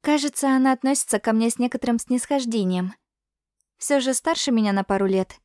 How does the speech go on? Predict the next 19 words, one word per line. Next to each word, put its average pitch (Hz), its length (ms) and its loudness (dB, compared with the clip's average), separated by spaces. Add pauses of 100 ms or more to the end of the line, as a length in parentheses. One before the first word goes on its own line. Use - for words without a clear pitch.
и 247 100 -2
уже 226 220 2
учится 226 380 -2
на 208 140 2
третьем 214 320 -2
курсе. 196 480 -2 (1500)
Я 262 200 2
скинула 233 420 0
туфли, 214 460 -6 (440)
прошлёпала 240 560 0
босиком 208 420 0
к - 60 -8
столу 226 420 -2 (380)
и 254 120 2
выгрузила 254 480 0
из 214 100 -2
сумки 294 320 -4
добытое 214 540 0
сокровище. 185 760 -4